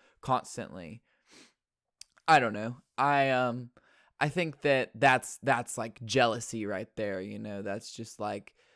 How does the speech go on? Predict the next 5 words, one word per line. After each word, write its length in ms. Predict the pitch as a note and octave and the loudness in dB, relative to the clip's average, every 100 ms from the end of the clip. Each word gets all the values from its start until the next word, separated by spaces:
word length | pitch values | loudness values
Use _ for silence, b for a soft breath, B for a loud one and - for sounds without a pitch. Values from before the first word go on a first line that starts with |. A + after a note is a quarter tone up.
| b _ | b _
the, 580 | - A#2 C3+ B2+ B2 A2 - | -8 0 2 4 2 0 -4
the, 480 | G#2+ A#2 A#2 A2 G#2+ _ _ _ _ - | -6 0 2 0 -4 _ _ _ _ -16
the, 760 | A2 G#2+ A#2 A2 G#2 G2+ G#2+ A2+ _ _ _ _ | -12 -6 -4 -4 -6 -8 -12 -18 _ _ _ _
the, 200 | A#2 B2 | -6 -2
like, 360 | A#2 G#2+ G2+ - | 0 0 -2 -4